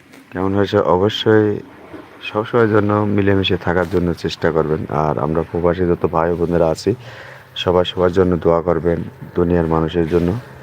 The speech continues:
আর যারা অসুস্থ আছে, সেটা সবার জন্যই দোয়া করবেন। আমার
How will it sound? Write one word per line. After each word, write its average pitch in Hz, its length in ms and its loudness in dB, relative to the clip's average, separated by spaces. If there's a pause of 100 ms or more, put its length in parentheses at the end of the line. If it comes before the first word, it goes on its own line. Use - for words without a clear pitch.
(120)
আর 73 280 0
যারা 73 140 2
অসুস্থ 80 420 0
আছে, 90 360 2 (680)
সেটা 85 180 2 (100)
সবার 95 240 4
জন্যই 104 240 2
দোয়া 98 220 4
করবেন। 98 360 -4 (2500)
আমার 95 180 0